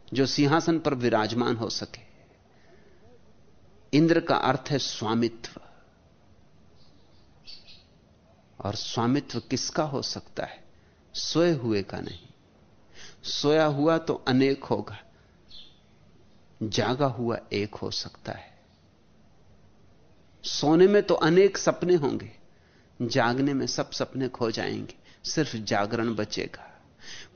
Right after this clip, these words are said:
पलटू जहवा दो अमल रैयत होए उजाड़।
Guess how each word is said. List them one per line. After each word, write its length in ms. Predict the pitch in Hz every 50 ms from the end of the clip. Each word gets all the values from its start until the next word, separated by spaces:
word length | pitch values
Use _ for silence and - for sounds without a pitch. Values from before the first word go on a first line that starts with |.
| - -
पलटू 540 | 151 160 170 165 170 - 254 262 254 226 175
जहवा 480 | 131 135 151 156 156 165 180 185 160
दो 220 | 123 117 135 165 156
अमल 420 | - - 147 156 170 175 180 147
रैयत 520 | 110 107 113 120 127 139 147 147 - -
होए 140 | 135 127 127
उजाड़। 540 | - - 107 107 117 101 101 107 - -